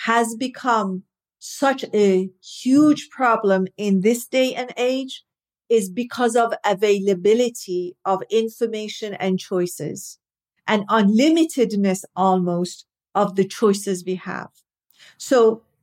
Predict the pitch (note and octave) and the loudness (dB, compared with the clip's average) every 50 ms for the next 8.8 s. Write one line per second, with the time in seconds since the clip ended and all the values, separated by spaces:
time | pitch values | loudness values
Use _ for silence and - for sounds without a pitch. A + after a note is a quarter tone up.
0 | _ _ - A#3+ A#3+ A3+ - - C4 C#4+ D#4+ E4 E4 F4 F4 E4 E4+ - - D4 | _ _ -2 -2 0 0 2 4 4 4 6 6 4 4 2 2 0 -4 -6 -4
1 | C#4 B3 B3+ B3 B3 A#3+ - B3+ G3 G#3+ A3 A3 - A#3+ A3 A3 A3 G#3+ G3 G3 | -2 0 0 0 0 0 -2 -4 -2 -2 -4 -2 2 2 2 2 2 0 -2 -2
2 | G3 G#3+ C4 D4 C#4+ _ _ _ _ _ _ _ _ _ _ _ _ _ _ _ | -2 -4 -6 -10 -18 _ _ _ _ _ _ _ _ _ _ _ _ _ _ _
3 | _ _ _ _ _ _ _ _ _ _ _ _ _ _ _ _ _ - - G#3+ | _ _ _ _ _ _ _ _ _ _ _ _ _ _ _ _ _ -4 -2 0
4 | G#3+ A3 A3+ B3 C4 C4+ C4 - - - - F#3+ G#3 A3+ F#3 F3+ A3+ A3+ A#3 C4 | 2 2 2 2 0 0 -2 -6 -10 -8 -6 -2 -2 -2 0 2 2 2 4 2
5 | C4+ C4 C4 B3+ - G3+ A3+ G#3+ G#3 G3 - - A3 E3 - - - A3 A#3 C4+ | 2 2 0 -2 -2 -4 -4 -4 -4 -6 -6 -6 -6 -6 -4 -2 0 0 2 2
6 | D#4 E4 E4 - - A3+ A3 G#3+ G3+ F#3+ F#3+ G3 F#3+ F#3 F#3 F#3 - - - F3+ | 2 0 -2 -6 -4 0 0 2 2 2 0 -2 -2 -2 -2 -2 -4 -2 -2 -4
7 | F3+ F#3+ - - - G3 - - - G3+ F3+ F3+ - F3+ F3 F3 F3 - - F#3 | -2 -4 -8 -8 -8 -8 -8 -8 -6 -8 -6 -6 -8 -10 -10 -10 -12 -10 -10 -12
8 | F3+ F#3 E3+ E3+ E3+ E3 D#3+ E3 - - F#3 F3 F3 E3 E3+ G3 | -10 -10 -12 -10 -10 -10 -10 -12 -12 -12 -12 -10 -10 -10 -12 -14